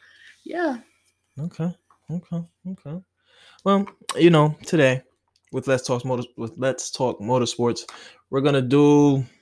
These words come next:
Speaker 2: our regular stuff. But before that, definitely wanna give a warning to the people of South America, to the people of South Northern America, if that makes sense.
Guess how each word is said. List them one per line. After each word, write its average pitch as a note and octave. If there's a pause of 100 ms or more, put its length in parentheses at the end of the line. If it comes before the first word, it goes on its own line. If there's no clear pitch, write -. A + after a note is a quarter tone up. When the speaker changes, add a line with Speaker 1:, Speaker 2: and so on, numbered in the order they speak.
(580)
Speaker 2:
our A#2+
regular B2+
stuff. A#2+ (260)
But - (760)
before E3
that, A2 (300)
definitely B2
wanna A#2
give A2+
a A#2
warning A2+ (840)
to D#3
the C#3
people A#2 (680)
of A2
South A2+
America, A2 (140)
to A#2+
the A2+
people A#2
of A2 (380)
South A2
Northern B2+
America, F3
if F3+
that F#3
makes F#3+
sense. G#3+